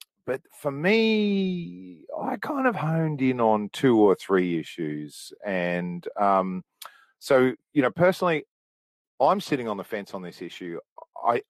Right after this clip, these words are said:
I think there is a massive opportunity for us to, um, balance some imbalances, if you like, and to address, uh, some of the,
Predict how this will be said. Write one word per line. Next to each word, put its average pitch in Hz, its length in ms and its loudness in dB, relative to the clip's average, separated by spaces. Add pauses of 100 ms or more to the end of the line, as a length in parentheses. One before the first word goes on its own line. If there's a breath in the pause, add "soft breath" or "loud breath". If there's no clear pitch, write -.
I 113 140 2
think 151 360 -4
there 107 220 4
is 98 140 0
a 92 60 -6
massive 135 760 -6
opportunity 95 760 -4
for 92 440 2
us - 320 -6 (680)
to, 98 500 0
um, 90 360 -4 (100)
balance 120 580 2
some 98 340 -8
imbalances, 113 800 -4 (300)
if - 160 -16
you 135 80 2
like, 196 320 2 (340 soft breath)
and 110 300 -2
to 104 240 2
address, 98 760 0 (100)
uh, 98 280 2
some 110 260 -8
of 90 80 -8
the, 95 380 -6